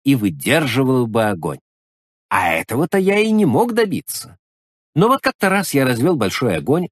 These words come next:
чтобы приготовить себе мясо. Когда мясо изжарилось, я хотел загасить уголья и нашел между ними случайно попавший в огонь черепок от разбившегося глиняного горшка.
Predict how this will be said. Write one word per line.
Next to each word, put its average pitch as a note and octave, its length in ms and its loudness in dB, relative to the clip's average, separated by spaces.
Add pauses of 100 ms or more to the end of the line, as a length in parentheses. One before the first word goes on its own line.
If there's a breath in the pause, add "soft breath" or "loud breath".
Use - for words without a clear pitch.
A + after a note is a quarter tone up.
чтобы A2+ 360 -2
приготовить A2 520 0
себе A#2 240 -2
мясо. - 400 -6 (640)
Когда F#3 240 2
мясо A#3 360 2
изжарилось, C3+ 720 0 (180)
я F3 160 2
хотел A#3 280 0
загасить G3+ 640 0
уголья G#3 520 2 (100)
и B3 120 2
нашел B3 320 2
между G#3 300 2
ними A3 220 2
случайно A#3 680 0
попавший G3+ 460 0
в F#3 40 0
огонь F3+ 280 2
черепок F3 640 0 (200)
от D3 200 2
разбившегося F3+ 880 2
глиняного G3+ 640 2
горшка. F3 600 -2